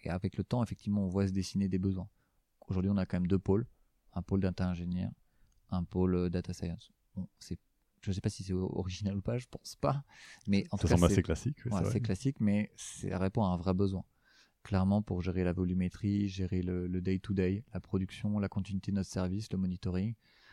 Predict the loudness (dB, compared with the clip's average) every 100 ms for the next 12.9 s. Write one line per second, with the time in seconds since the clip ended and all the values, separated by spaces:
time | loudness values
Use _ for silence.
0 | _ -4 0 2 2 0 -6 -4 -4 -4
1 | -4 -2 0 -2 -6 -6 -4 -2 -2 -4
2 | -6 _ _ -20 _ 0 2 2 0 0
3 | 0 0 0 -2 -4 -4 -4 -2 -2 -2
4 | -2 -2 -2 -2 -4 -4 -4 -4 -4 -6
5 | -4 -4 -4 -6 -6 -8 -4 -4 -2 -4
6 | -4 -6 -6 -10 -14 _ _ -20 _ _
7 | -4 -2 0 -2 -2 -2 0 0 0 -2
8 | -4 -4 -4 -2 -4 -2 -4 -6 -8 -10
9 | -2 -2 -2 _ _ _ -20 -4 -2 0
10 | 0 0 -2 -2 0 0 0 0 0 0
11 | -2 -4 -6 -4 -4 -4 -6 -6 2 2
12 | 4 0 0 -4 -6 -14 -4 -2 -2